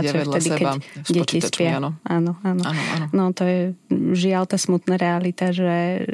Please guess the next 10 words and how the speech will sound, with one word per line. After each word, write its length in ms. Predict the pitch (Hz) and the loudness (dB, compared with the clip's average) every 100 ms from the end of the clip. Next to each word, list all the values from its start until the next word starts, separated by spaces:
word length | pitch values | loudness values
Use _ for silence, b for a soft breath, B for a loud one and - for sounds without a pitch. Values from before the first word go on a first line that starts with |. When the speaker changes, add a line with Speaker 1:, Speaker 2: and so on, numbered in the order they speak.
| - 190 | -4 -4
Speaker 1:
že 260 | 180 185 180 170 170 | -2 0 2 0 0
aj 140 | 185 180 180 | 0 0 0
tie 160 | - 190 | 0 2
ženy 280 | 180 185 180 175 _ _ | 2 2 2 0 _ _
si 240 | - 180 185 | -10 -4 -2
chcú 240 | - - | -2 0
naplňať, 640 | 175 170 - 175 175 180 190 | 2 2 0 2 2 0 0
e, 60 | 185 185 180 185 - | -2 0 0 -4 -2
Speaker 2:
Mhm. 120 | 190 190 | -2 0
Speaker 1:
tie, 160 | 170 | 0